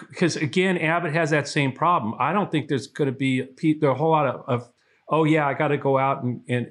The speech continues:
and, and keep Bat-, Abbott." Um, and, and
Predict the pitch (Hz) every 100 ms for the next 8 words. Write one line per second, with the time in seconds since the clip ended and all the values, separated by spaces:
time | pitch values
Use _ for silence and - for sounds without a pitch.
0 | - 120 120 - 120 113 139 123 123 131
1 | 151 - - - 147 165 101 - - 123
2 | 117 117 117 - _ _ _ _ _ -
3 | 131 127 - - - 135 127